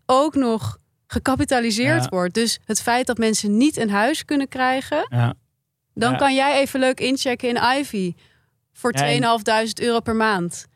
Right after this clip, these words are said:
Speaker 1: Maar dat, dat, dat betaal je dan grif, omdat je zo gestrest bent, omdat je geen huis
Speaker 2: Ja.
Speaker 1: kan krijgen.
Speaker 2: Ja, te-, te-, tegenover mijn kantoor zit ook zo'n, ook zo'n gebouw wat eigenlijk gepitcht is als, als, eh, affordable student housing. En, ehm, ja, eigenlijk, eh, op het moment dat het dan al helemaal ontwikkeld is en het gaat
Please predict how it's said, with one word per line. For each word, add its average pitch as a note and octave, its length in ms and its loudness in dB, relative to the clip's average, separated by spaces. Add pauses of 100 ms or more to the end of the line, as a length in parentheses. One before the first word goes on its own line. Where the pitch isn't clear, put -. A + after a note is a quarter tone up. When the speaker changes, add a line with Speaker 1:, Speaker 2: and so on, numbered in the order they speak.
(120)
Speaker 1:
Maar G#3 120 -2
dat, A#3 300 -4
dat, A3+ 240 -2
dat A#3 140 -2
betaal B3 360 0
je C4 60 0
dan A#3+ 140 -6
grif, C4 400 -4
omdat G#3+ 200 -6
je G#3+ 80 -8
zo A#3 300 -2
gestrest - 480 -6
bent, F#3+ 220 -4
omdat G#3+ 200 -6
je - 60 -12
geen G#3 200 -4
huis G#3 200 0
Speaker 2:
Ja. A3+ 80 -4
Speaker 1:
kan G#3 120 -4
krijgen. E3+ 580 -10 (160)
Speaker 2:
Ja, A#2+ 160 2
te-, B2+ 240 -2
te-, C#3+ 380 -6
tegenover A#2+ 380 -2
mijn B2 120 0
kantoor A#2+ 300 -4
zit A2 160 -4
ook - 160 -4
zo'n, A2+ 320 0
ook A#2+ 220 -2
zo'n A#2 160 0
gebouw A#2 340 0
wat A#2 140 -2
eigenlijk A2 340 -4
gepitcht A#2+ 460 -2
is A#2 160 -2
als, A2 140 -4 (140)
als, A2+ 260 -6
eh, B1+ 280 -4
affordable A#2+ 440 -2
student B2+ 380 0
housing. A#2 560 0 (480)
En, A2+ 340 2
ehm, A2+ 520 0
ja, A#2 160 0
eigenlijk, A2+ 380 -4
eh, A#2+ 380 0
op - 140 -8
het A#2 100 0
moment B2 280 2
dat A#2+ 80 -2
het A2+ 80 -6
dan B2 120 2
al A#2+ 100 4
helemaal B2+ 220 4
ontwikkeld B2+ 480 0
is A2+ 220 -2
en A#2+ 120 -4
het A#2+ 100 -2
gaat A#2 460 -2